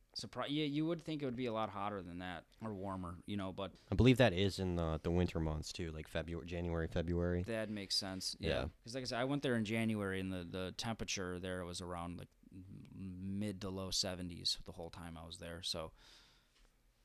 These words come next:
Speaker 2: Did you go swimming at all, though?
Speaker 1: Uh, not in the beach, but, uh,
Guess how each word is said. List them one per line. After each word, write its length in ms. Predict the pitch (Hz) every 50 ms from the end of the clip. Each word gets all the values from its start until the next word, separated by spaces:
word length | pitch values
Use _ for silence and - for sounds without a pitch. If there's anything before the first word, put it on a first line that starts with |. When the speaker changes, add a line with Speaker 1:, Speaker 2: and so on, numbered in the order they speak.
| _ _ -
Speaker 2:
Did 80 | - 98
you 40 | 98
go 80 | 95
swimming 360 | 85 - - 87 87 92 95
at 60 | 104 104
all, 140 | 107 107 107
though? 200 | 110 113 110 110 - - - _ _ _ _ _ -
Speaker 1:
Uh, 580 | 123 143 151 151 156 151 147 143 143 139 135 127
not 320 | 131 139 147 151 160 151
in 100 | 170 151
the 60 | 139 120
beach, 680 | 104 92 - - 123 120 117 98 - - - - - 98 90 -
but, 360 | 110 101 101 98 - - -
uh, 40 | -